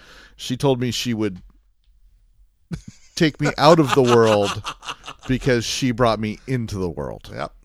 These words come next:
Speaker 1: So,
Speaker 2: Yep.
Speaker 1: yeah, I have that going for me, which is nice. <laughs>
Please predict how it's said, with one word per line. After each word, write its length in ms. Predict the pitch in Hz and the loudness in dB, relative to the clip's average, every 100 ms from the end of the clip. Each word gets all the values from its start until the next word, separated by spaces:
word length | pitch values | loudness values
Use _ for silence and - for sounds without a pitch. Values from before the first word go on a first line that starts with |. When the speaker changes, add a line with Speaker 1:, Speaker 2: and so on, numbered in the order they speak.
| - | -20
Speaker 1:
So, 280 | - 78 60 _ _ _ - | -10 -10 -10 _ _ _ -10
Speaker 2:
Yep. 240 | 90 - _ _ - | -10 -10 _ _ -20
Speaker 1:
yeah, 60 | - - | -20 -8
I 60 | |
have 140 | 107 101 | -6 -4
that 180 | 117 87 | -6 -6
going 200 | 78 - | -8 -8
for 180 | 71 | -10
me, 100 | 69 - - 107 | -14 -16 -14 -6
which 180 | 107 | -6
is 180 | 101 85 | -6 -10
nice. 340 | 87 - - | -8 -8 -10
<laughs> 40 | - | -10